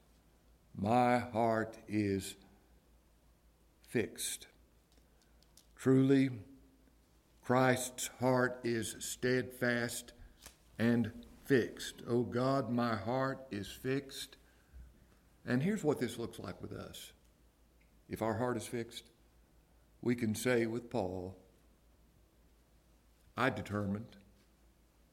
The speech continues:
I made this my resolve, I'm fixed about this. I've determined not to know anything among you save Jesus Christ and him crucified." Paul said, "This one thing I do."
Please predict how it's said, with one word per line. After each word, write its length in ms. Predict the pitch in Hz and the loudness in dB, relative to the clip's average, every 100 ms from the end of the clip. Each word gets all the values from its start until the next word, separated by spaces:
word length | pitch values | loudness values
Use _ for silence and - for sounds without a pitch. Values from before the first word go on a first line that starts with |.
| - | -8
I 40 | |
made 180 | 92 98 | -6 -4
this 180 | 104 120 | -4 -2
my 100 | 117 | -2
resolve, 560 | 120 107 101 101 - - - 104 | 0 -2 -2 -2 -4 -12 -10 -6
I'm 100 | 98 | -2
fixed 300 | 123 - 107 | -2 -4 -8
about 280 | 90 90 | -8 -8
this. 380 | 98 87 - - - _ _ _ _ _ _ | -8 -10 -12 -18 -20 _ _ _ _ _ _
I've 180 | 110 113 | -4 -4
determined 460 | 101 123 127 120 113 | -2 -2 2 2 2
not 200 | 110 104 | 0 0
to 60 | |
know 240 | 104 101 101 | -2 -2 -4
anything 540 | 110 123 120 120 123 120 | 0 4 4 4 2 2
among 340 | 131 143 120 | 4 6 4
you 300 | 92 - - - - - _ _ _ _ - | 0 -6 -14 -20 -20 -20 _ _ _ _ -8
save 340 | 104 92 92 | -2 -2 -4
Jesus 540 | - 101 117 110 120 | -6 -2 0 -2 -8
Christ 640 | - 101 82 69 - - - _ _ _ _ _ _ - | -8 -4 -4 -6 -14 -18 -20 _ _ _ _ _ _ -14
and 160 | 82 | -12
him 420 | 80 98 92 95 98 - - | -6 -6 -4 -6 -10 -20 -8
crucified." 640 | 101 85 - - - - | -6 -6 -10 -12 -12 -8
Paul 220 | 117 127 | 0 0
said, 240 | 127 117 98 | 0 -4 -2
"This 200 | 113 117 | -6 -6
one 440 | 110 120 120 113 | -4 -2 0 -2
thing 260 | 98 85 78 | -4 -6 -8
I 120 | 80 | -10
do." 180 | - | -14